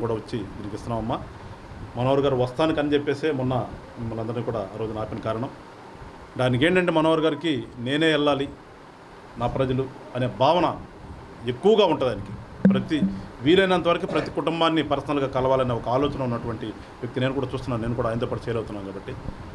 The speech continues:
ఎనీహౌ, ఆ టైమ్ లేకపోవడం వల్ల మేమందరం కూడా వచ్చి ఈ రోజున ఈ చెక్ ఇవ్వాల్సి వచ్చింది. మీరు అన్నిదా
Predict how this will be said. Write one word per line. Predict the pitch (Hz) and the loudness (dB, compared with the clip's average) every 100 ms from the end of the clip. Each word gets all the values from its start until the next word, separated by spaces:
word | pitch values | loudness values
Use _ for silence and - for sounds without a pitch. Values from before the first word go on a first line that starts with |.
| - - - - - | -14 -14 -14 -12 -4
ఎనీహౌ, | 123 143 147 - - - - - - - - | 0 0 0 -8 -14 -14 -16 -16 -14 -12 -10
ఆ | 107 127 | -2 2
టైమ్ | 147 143 | 4 4
లేకపోవడం | 143 139 143 135 131 | 4 2 0 -2 0
వల్ల | 127 | 0
మేమందరం | 123 117 120 123 | 0 0 0 0
కూడా | 123 117 | 0 0
వచ్చి | 117 127 104 104 | -2 -2 -4 -4
ఈ | 113 | -4
రోజున | 117 110 104 | -4 -4 -6
ఈ | 113 | -4
చెక్ | 110 117 | -4 -2
ఇవ్వాల్సి | 110 110 | -2 -4
వచ్చింది. | 101 101 - - - - 120 | -6 -6 -8 -10 -14 -12 -6
మీరు | 110 | -4
అన్నిదా | 117 131 | 0 2